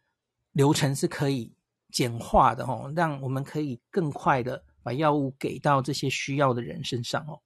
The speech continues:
我觉得这个经验分享非常重要哦。那特别是全台湾各县市，可能陆续也会进入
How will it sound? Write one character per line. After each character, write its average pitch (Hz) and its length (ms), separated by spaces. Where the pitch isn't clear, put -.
我 151 120
觉 147 100
得 151 60
这 151 80
个 180 80
经 160 200
验 147 100
分 139 160
享 127 140
非 135 180
常 120 180
重 120 280
要 120 180
哦。 117 300
那 135 200
特 - 100
别 143 140
是 139 420
全 139 180
台 135 160
湾 147 220
各 147 200
县 135 240
市， 120 360
可 135 120
能 135 200
陆 185 260
续 - 280
也 113 140
会 156 180
进 143 360
入 135 280